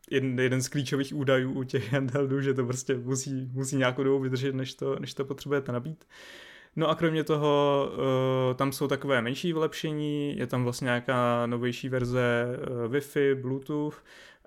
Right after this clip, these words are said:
Eh, ten displej ještě nový má teda devadesát hertzů, to je taky super věc. Eh, byť to bohužel stále nemá V R R, to je asi jediné takové negativum toho displeje,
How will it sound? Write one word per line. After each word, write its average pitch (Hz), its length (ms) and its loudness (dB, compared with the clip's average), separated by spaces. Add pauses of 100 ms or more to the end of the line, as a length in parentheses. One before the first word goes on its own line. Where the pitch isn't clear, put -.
Eh, 131 480 4
ten 147 180 0
displej 139 340 0
ještě 135 220 -4
nový 131 180 2
má 127 160 2
teda 135 200 0
devadesát 127 440 0
hertzů, 151 420 -4
to - 100 -12
je 131 60 -6
taky 131 120 -10
super 147 280 -2
věc. 151 300 -4 (640)
Eh, 131 40 2 (400)
byť 131 400 0
to 131 380 4
bohužel 131 300 2
stále 127 360 2
nemá 131 340 2
V 127 180 2
R 127 160 4
R, 117 220 0
to - 140 -6
je - 60 0
asi - 180 -2
jediné 123 240 2
takové 120 260 0
negativum 120 520 -2
toho 123 160 -4
displeje, 127 520 -2